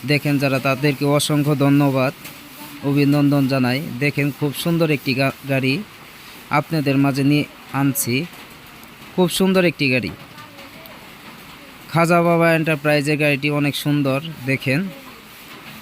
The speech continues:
ফুল দিয়ে সাজানো একটি গাড়ি। কেউ যদি খাজা বাবার গাড়িটি কিনতে চান, তাহলে যোগাযোগ করবেন। দেখেন, খাজা বাবা, খুব সুন্দর একটি গাড়ি, ডিজাইনটা অনেক সুন্দর করা,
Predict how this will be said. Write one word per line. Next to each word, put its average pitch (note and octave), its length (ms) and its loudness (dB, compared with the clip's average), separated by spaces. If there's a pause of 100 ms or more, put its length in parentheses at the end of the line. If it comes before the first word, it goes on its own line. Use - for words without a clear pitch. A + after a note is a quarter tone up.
(200)
ফুল D#3 240 2
দিয়ে D3+ 180 2
সাজানো D3 420 0
একটি C#3 260 0
গাড়ি। C3+ 280 2 (280)
কেউ C3+ 180 2
যদি D3 240 0
খাজা D#3 300 0
বাবার D3+ 280 0
গাড়িটি C#3 320 0
কিনতে E3 380 0
চান, D3 380 2 (720)
তাহলে C#3+ 340 4
যোগাযোগ D#3+ 480 2
করবেন। C#3 340 2 (1600)
দেখেন, C3+ 300 2
খাজা D3+ 320 2
বাবা, D3 320 4 (1400)
খুব F3+ 160 4
সুন্দর G3 360 4
একটি E3 260 0
গাড়ি, B2 260 0 (1000)
ডিজাইনটা D#3 440 2
অনেক D#3 260 2
সুন্দর D#3+ 300 2
করা, D3+ 340 0